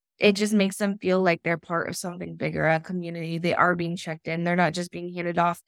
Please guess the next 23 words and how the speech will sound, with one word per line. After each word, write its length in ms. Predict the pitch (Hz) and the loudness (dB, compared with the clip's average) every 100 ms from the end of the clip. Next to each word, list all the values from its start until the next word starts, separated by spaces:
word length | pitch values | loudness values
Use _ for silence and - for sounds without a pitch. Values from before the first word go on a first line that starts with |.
| _ _ - | _ _ -12
to 460 | - 202 180 175 175 | -4 -2 0 -2 0
their 140 | 175 | -2
project 360 | 180 175 175 180 | 2 0 0 -4
manager 560 | 170 165 170 170 165 | -4 -6 -4 -2 -2
and 320 | 165 - 170 165 | -2 -4 -4 -4
then 400 | 160 165 160 - _ | -4 -6 -8 -10 _
suffering 420 | - 180 190 180 | -2 0 0 2
on 120 | 165 | 2
their 180 | 165 170 | 2 0
own, 280 | 165 151 175 | 0 0 2
right? 340 | 175 175 185 - _ _ _ _ | 2 2 -2 -8 _ _ _ _
So 500 | - 233 214 202 190 | 0 4 6 6 6
I 100 | - | 4
think 240 | 220 240 254 | 0 -2 -2
just 220 | 302 - | -4 -2
those 200 | 208 180 | -2 0
little 300 | 180 175 190 | 2 2 2
touches. 640 | - 170 175 170 160 160 | 0 -2 0 -4 -2 -4
I 160 | - 180 | 0 0
know 240 | 196 190 165 | 2 2 2
a 120 | 165 | 2
company 400 | 196 180 180 170 | -2 0 0 0
recently 720 | 175 - - 160 165 170 | -4 -6 -8 -6 -6 -10